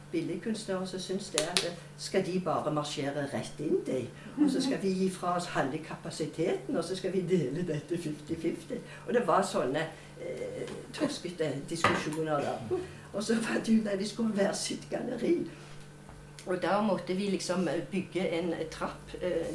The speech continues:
nede var det et galleri, og så skulle man ha en trapp opp. Der var kunsthåndverkerne. Så delte de nok så fifty fifty likt. En utstilling med kunsthåndverk, en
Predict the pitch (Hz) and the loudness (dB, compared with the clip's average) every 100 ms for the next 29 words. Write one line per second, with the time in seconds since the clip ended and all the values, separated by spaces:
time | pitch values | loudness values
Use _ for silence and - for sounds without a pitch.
0 | 170 170 - 180 196 196 208 185 - 202 | 0 2 2 2 2 2 2 0 -2 -2
1 | 208 247 294 - - 180 170 175 156 151 | 0 0 -2 -4 -6 -4 -4 0 2 0
2 | - 147 156 151 - 165 - - - - | -4 -6 -6 -4 4 4 4 -8 -12 -14
3 | - - - 165 170 170 165 156 143 165 | -14 -6 -2 2 4 2 0 0 2 2
4 | 156 123 147 127 117 - 190 247 214 - | 2 2 -2 -2 -2 -2 -2 2 4 4
5 | - 185 214 - - - 185 180 - 480 | 2 0 0 -4 -10 -8 -4 -2 4 4
6 | 320 202 - 190 185 180 - 185 170 180 | 4 0 -2 -4 -2 -2 0 0 0 -4
7 | - - - - - 190 269 240 - 247 | -8 -14 -14 -4 0 2 2 0 0 2
8 | 226 220 208 220 196 - 185 175 170 160 | 4 4 2 -2 -2 -2 -2 -2 -4 -4
9 | 151 165 180 | 0 2 2